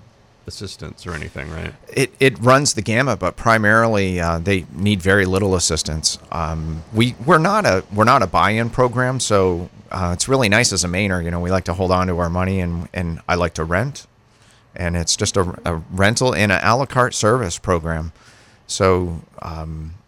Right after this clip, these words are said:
Speaker 2: you have full control over who you are, where you live, and what you do every day. So it's, it's a lot of ind-, independent folks. Uh, some people you see all over the campus, some people you see all over the town,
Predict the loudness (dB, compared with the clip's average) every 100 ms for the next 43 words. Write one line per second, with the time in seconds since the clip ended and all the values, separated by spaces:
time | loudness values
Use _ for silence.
0 | 0 0 0 -2 -6 -4 -4 -2 -2 -2
1 | -2 -2 -4 -6 -10 -16 -20 -20 -18 -4
2 | -2 2 4 2 2 0 0 0 -2 -4
3 | -6 -4 -4 -4 -2 -2 -2 -4 -4 -6
4 | -8 -16 _ _ _ _ -2 2 2 2
5 | 0 -2 -2 0 2 4 4 4 2 0
6 | -2 -6 _ -2 0 0 0 0 2 4
7 | 2 -4 -4 -2 -2 0 -2 -2 -2 0
8 | 0 2 2 0 0 2 2 0 -2 -4
9 | -4 -4 -4 -4 -4 -4 -4 -2 -2 -2
10 | -2 0 0 0 -4 -6 -4 -4 -6